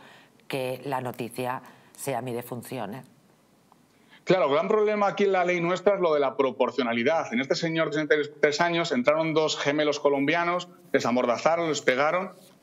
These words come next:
Speaker 2: y dices, la proporcionalidad. Si entran en mi casa a las cinco de la mañana, yo no sé si llevan,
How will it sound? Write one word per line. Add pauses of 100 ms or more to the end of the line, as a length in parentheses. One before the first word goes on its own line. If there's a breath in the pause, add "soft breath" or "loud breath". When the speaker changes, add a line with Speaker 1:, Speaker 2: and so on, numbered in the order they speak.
(100)
Speaker 2:
y
dices,
la
proporcionalidad.
Si
entran
en
mi
casa
a
las
cinco
de
la
mañana,
yo
no
sé
si
llevan,